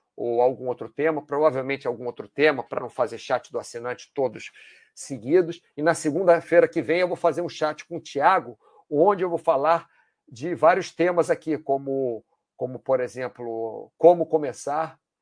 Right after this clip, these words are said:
a pedalar, né? É... Como, cadê? O Kaiser me perguntou uma outra coisa aqui também. Como melhorar a técnica no, no ciclismo, de subidas, descidas,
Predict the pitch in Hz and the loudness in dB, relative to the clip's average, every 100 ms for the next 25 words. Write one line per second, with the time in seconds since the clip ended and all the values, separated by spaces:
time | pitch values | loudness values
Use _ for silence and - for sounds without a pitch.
0 | _ _ _ 160 147 _ 151 151 131 120 | _ _ _ -8 -8 _ 2 4 4 4
1 | 110 - _ _ _ _ 104 117 135 _ | 0 -4 _ _ _ _ -14 -12 -12 _
2 | _ _ _ _ - 117 120 120 117 113 | _ _ _ _ -6 0 2 2 0 -2
3 | 113 113 110 98 _ _ _ _ _ _ | -2 -2 -2 -10 _ _ _ _ _ _
4 | _ _ _ _ _ _ _ - 160 170 | _ _ _ _ _ _ _ 6 6 6
5 | 165 165 170 170 170 165 - _ _ _ | 4 6 8 8 8 6 2 _ _ _
6 | 131 120 127 127 131 117 - 120 104 101 | -18 -16 -12 -12 -10 -10 -8 -8 -8 -14
7 | _ _ 113 - 156 156 143 - 139 120 | _ _ -20 0 2 2 -6 -6 -8 -6
8 | 139 127 120 113 - 120 110 - 104 _ | -6 -4 -6 -6 -8 -8 -10 -14 -14 _
9 | _ _ _ 110 107 101 _ _ - 160 | _ _ _ -10 -10 -16 _ _ 4 8
10 | 170 151 156 156 135 - 175 175 147 - | 10 10 8 6 2 6 6 6 -6 -6
11 | 135 147 - 156 147 139 - 175 160 117 | -6 -6 -4 -4 -4 -10 -6 -4 -4 -8
12 | 127 127 - 143 104 170 170 139 104 123 | -12 -12 -10 -10 -8 -6 -2 -2 -2 -10
13 | - 170 175 120 107 | -8 -4 -2 -2 -8